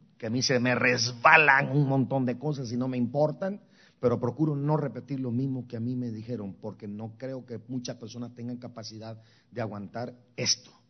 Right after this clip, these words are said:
porque fue un atropello. No esperaba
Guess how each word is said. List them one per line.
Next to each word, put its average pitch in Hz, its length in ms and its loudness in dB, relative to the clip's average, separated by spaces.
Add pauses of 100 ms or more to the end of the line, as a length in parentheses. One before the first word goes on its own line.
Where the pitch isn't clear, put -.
(220)
porque 123 240 -2
fue 131 420 0 (1400)
un 135 200 4
atropello. - 420 -8 (2000)
No 151 80 -4
esperaba 170 680 2